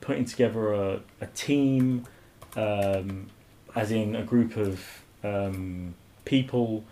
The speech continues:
to fight under their name in, for Street Fighter Five.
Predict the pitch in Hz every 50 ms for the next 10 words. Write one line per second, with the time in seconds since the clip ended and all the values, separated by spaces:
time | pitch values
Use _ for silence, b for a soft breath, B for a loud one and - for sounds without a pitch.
0 | B B B - - 120 - - - 113 107 104 101 107 104 107 104 104 98 104
1 | 101 98 95 95 101 107 107 104 104 101 101 101 101 98 95 B B B B B
2 | B B - - - - 110 101 104 101 98 101 101 104 - - - - 104 101
3 | - - 135 - - - 113 - - - - - - - - - - 135 135 135
4 | 139 139 139 135 139 135 - - -